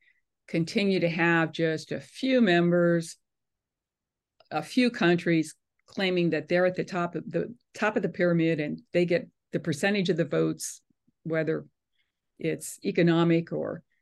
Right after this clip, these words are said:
you know, the central banking system or the United Nations? It's so lopsided that, uh, something was bound, bound to break.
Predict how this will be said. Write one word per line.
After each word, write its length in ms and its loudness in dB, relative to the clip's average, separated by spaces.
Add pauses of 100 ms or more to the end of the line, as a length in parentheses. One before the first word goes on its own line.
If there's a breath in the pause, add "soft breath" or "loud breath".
(320)
you 100 -8
know, 160 -8
the 80 -16
central 340 -2
banking 400 0
system 540 -4
or 60 -6
the 100 -8
United 380 -2
Nations? 420 -4
It's 160 -8
so 140 0
lopsided 760 -4 (540 soft breath)
that, 200 -2 (400)
uh, 180 -16
something 420 -2
was 160 -6
bound, 500 2
bound 300 0
to 60 -8
break. 400 -4